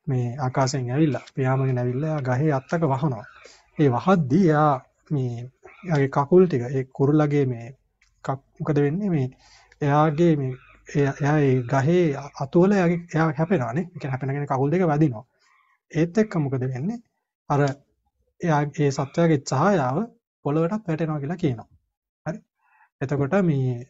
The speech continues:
මේ දෙකම, වැඩ දෙකම එකපාර වෙනවා කියලා තමයි මෙතන උප-, උපමාවෙන් කියන්නේ. මේක උපමාවක් කියන්නේ. හරිද? කොහොමද? සාකා ඝට්ටන ඡායා පරණානි අපුබ්බං අචරිමං එකක් කනීයව භවංති.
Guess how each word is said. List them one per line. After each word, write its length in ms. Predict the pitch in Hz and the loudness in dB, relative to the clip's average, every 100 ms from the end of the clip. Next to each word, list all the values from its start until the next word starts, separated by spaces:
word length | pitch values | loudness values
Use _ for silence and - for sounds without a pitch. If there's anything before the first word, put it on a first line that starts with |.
| _ | _
මේ 160 | - 160 | 0 2
දෙකම, 320 | 143 135 196 214 | 2 0 0 0
වැඩ 200 | 160 170 | 0 2
දෙකම 220 | 170 208 | 2 0
එකපාර 320 | 185 175 175 | -2 -2 0
වෙනවා 240 | 175 160 151 | 0 -2 -4
කියලා 160 | 147 | -6
තමයි 140 | 147 170 | -6 -4
මෙතන 220 | 160 156 | -2 -4
උප-, 120 | - | -4
උපමාවෙන් 480 | - 151 156 151 120 | -4 0 0 0 -2
කියන්නේ. 400 | 135 113 120 160 | -4 -6 -6 -6
මේක 120 | 135 | -6
උපමාවක් 440 | 127 156 147 123 | -4 -2 0 -2
කියන්නේ. 280 | - 131 113 | -4 -8 -4
හරිද? 200 | 151 120 | -6 -4
කොහොමද? 340 | 123 139 165 220 - _ _ - | -4 -2 -2 -6 -14 _ _ -10
සාකා 440 | - 131 143 180 170 | 0 0 2 2 2
ඝට්ටන 480 | 127 127 - 175 165 | 2 -2 -2 -4 -2
ඡායා 360 | 139 143 151 | -2 0 0
පරණානි 440 | 139 139 135 139 196 | -2 -4 -4 -4 -4
අපුබ්බං 500 | - 160 160 180 160 | -2 0 0 0 0
අචරිමං 420 | 139 147 170 165 | -2 -4 -4 -6
එකක් 180 | 139 156 - | -4 -6 -4
කනීයව 520 | 151 139 135 127 131 214 - | -6 -4 -4 -4 -6 -10 -6
භවංති. 420 | 139 147 131 - | -2 -2 -4 -10